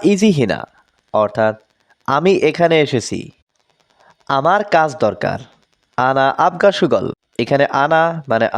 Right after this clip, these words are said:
আমার, আবগা মানে দরকার, সুগল মানে কাজ। আনা আবগা সুগল, অর্থাৎ আমার কাজ দরকার। তুমি কখন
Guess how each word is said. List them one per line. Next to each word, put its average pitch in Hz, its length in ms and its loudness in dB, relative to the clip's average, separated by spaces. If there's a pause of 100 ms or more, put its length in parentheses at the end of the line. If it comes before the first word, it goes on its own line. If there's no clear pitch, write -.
আমার, 107 280 0 (460)
আবগা 139 280 0 (160)
মানে 127 160 2 (100)
দরকার, 113 380 0 (540)
সুগল 151 340 2 (320)
মানে 107 200 0 (100)
কাজ। 110 180 0 (400)
আনা 180 280 2 (160)
আবগা 196 300 2
সুগল, 147 260 2 (440)
অর্থাৎ 110 320 -2 (480)
আমার 117 240 0 (140)
কাজ 151 140 0 (140)
দরকার। 131 300 -2 (1040)
তুমি 185 200 4 (120)
কখন 208 280 2